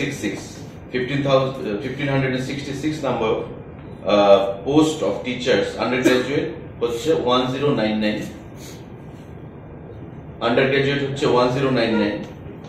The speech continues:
and graduate হচ্ছে four six seven,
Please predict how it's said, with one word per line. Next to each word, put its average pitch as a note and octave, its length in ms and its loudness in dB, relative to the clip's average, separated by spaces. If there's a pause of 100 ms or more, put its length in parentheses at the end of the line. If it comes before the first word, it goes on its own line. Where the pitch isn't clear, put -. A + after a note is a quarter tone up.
(420)
and C3 100 4 (100)
graduate D3 420 8
হচ্ছে D#3 200 2 (180)
four D3 160 0 (180)
six C#3+ 120 -4 (180)
seven, - 240 -2